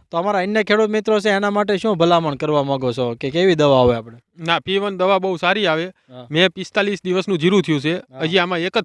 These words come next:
Speaker 2: છંટકાવ કર્યો છે.
Speaker 1: બરાબર
Speaker 2: હજી
Speaker 1: છે.
Speaker 2: કાલે આમાં બીજો છંટકાવ આવવાનો છે.
Speaker 1: બરાબર. હવે અને આ આપણે પિયત કેટલા આપેલા છે આમાં?
Speaker 2: આમાં પિયત મેં ચાર આપ્યા, ત્રણ પાણે ઉગાડ્યું અને એક હવે પાયું છે.
Speaker 1: બરાબર છે.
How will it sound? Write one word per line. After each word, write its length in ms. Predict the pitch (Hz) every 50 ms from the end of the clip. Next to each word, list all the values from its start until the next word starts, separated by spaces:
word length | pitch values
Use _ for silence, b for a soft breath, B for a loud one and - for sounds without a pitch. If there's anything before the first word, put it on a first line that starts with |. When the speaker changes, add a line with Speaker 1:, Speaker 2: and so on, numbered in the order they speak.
| - -
Speaker 2:
છંટકાવ 260 | 180 - - 165 160
કર્યો 260 | - 160 147 135 113
છે. 120 | 101 117 - _ _ _ _
Speaker 1:
બરાબર 160 | 139 143 147 147
Speaker 2:
હજી 140 | 165 190
Speaker 1:
છે. 60 | 170 -
Speaker 2:
કાલે 300 | 175 185 202 214 220 208
આમાં 200 | 202 196 196 180
બીજો 220 | 185 175 190 170 - 180
છંટકાવ 280 | 160 - - 151 143
આવવાનો 320 | 139 131 131 131 123 113 104
છે. 60 | 156
Speaker 1:
બરાબર. 440 | 156 135 - _ _ _ _ _ 151
હવે 80 | 180 - _ _ _ _ _ _
અને 160 | 160 175 190
આ 240 | 196 202 208 208 196
આપણે 220 | 190 196 208 190
પિયત 280 | 156 - 202 214 214 202
કેટલા 300 | - 214 202 190 190 170
આપેલા 300 | 151 - 156 135 123 117
છે 120 | - -
આમાં? 180 | 123 120 120 113
Speaker 2:
આમાં 220 | - 160 180 170
પિયત 320 | 151 202 208 226 226 214 214
મેં 120 | 214 196
ચાર 260 | - 208 196 208 202
આપ્યા, 220 | 180 170 170 165 139
ત્રણ 260 | - - 180 208 214
પાણે 240 | 196 202 190 202 190
ઉગાડ્યું 500 | 185 202 214 233 226 202 180 175 170 160
અને 140 | 160 180 196
એક 120 | 190 -
હવે 160 | 160 170 170
પાયું 320 | 156 - 185 202 190 139 123
છે. 160 | - 127 - 143
Speaker 1:
બરાબર 360 | 147 156 156 139 127 123 117
છે. 200 | - - 156